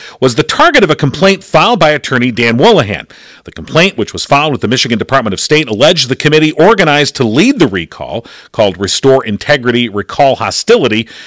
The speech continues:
and Cross, who served as the organization's treasurer, violated the Michigan Campaign Finance Act. The complaint was emailed to area media by Jennifer Smith,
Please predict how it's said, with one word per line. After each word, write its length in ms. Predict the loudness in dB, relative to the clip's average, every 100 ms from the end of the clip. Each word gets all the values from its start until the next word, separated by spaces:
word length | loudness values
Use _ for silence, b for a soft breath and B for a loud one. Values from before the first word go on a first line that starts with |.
| B B
and 320 | 0 2 0
Cross, 440 | 2 4 4 4 2
who 100 | 2
served 400 | 4 4 4 2
as 120 | 2
the 120 | 2
organization's 580 | 2 2 0 0 -2 -8
treasurer, 540 | -2 2 2 2 0 -2 B B -6
violated 600 | 0 2 4 4 4 2
the 60 |
Michigan 320 | -2 -2 -4
Campaign 400 | -2 0 0 -2
Finance 540 | 0 2 2 0 -2 -6
Act. 340 | -8 -10 -14
The 60 | -12
complaint 320 | -6 -4 -4
was 120 | -2
emailed 340 | 0 2 2 0
to 120 | 0
area 260 | 0 0
media 440 | 2 2 4 4 2
by 140 | 0
Jennifer 340 | 0 -2 -2 -6
Smith, 420 | 0 2 2